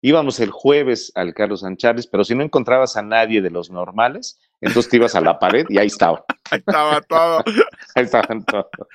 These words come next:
Speaker 2: Ahí rápido, una vez, este, me dijeron que se encontraron a Rod Stewart tomando
Speaker 1: ¿Sí?
Speaker 2: un, este, sí, ¿no? Eso
Speaker 1: Sí,
Speaker 2: fue
Speaker 1: sí,
Speaker 2: muy
Speaker 1: sí, había
Speaker 2: famoso.
Speaker 1: fotos.
Speaker 2: Ajá.
Speaker 1: Había fotos de Rod Stewart ahí en, en el antro también,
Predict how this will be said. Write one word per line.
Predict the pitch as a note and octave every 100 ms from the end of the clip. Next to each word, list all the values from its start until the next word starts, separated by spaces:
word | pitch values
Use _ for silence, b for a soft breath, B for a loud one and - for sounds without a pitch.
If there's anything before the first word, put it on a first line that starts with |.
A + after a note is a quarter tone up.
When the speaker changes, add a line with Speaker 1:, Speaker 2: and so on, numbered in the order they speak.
| B B -
Speaker 2:
Ahí | E3 A3
rápido, | G#3+ G#3 A3 F#3+ G3
una | G3
vez, | G3 -
este, | F3+ E3 C3+ A#2+
me | B2+
dijeron | B2+ D#3 E3
que | C4
se | -
encontraron | A2 A#2+ C#3+ D#3
a | B2
Rod | C#3+ C#3+
Stewart | - C#3+ C#3 C3 _ b b b b b _
tomando | C3 C3 C#3+ D3+
Speaker 1:
¿Sí? | D3+
Speaker 2:
un, | F3
este, | C#3+ - B2 B2 B2+
sí, | D3+ G3+ C4+
¿no? | B3+ - A#4+ - _ -
Eso | - - -
Speaker 1:
Sí, | - D#3
Speaker 2:
fue | -
Speaker 1:
sí, | F3
Speaker 2:
muy | F3
Speaker 1:
sí, | -
había | C3 C#3+
Speaker 2:
famoso. | D3+ D3
Speaker 1:
fotos. | D3+ G2+ - - - - -
Speaker 2:
Ajá. | - E3 A2+ A2+
Speaker 1:
Había | A#2+ D3
fotos | D3 D3+ D3 C#3+ G#2+
de | G#2 G2+
Rod | G2+ B2
Stewart | A#2+ - B2+ C3+ C3+ -
ahí | F#2+ G#2 G#2+ -
en, | F2+ F#2 F#2
en | F#2+
el | F#2+
antro | G#2 G#2 G2 F#2+
también, | F#2+ F#2 G2 G2+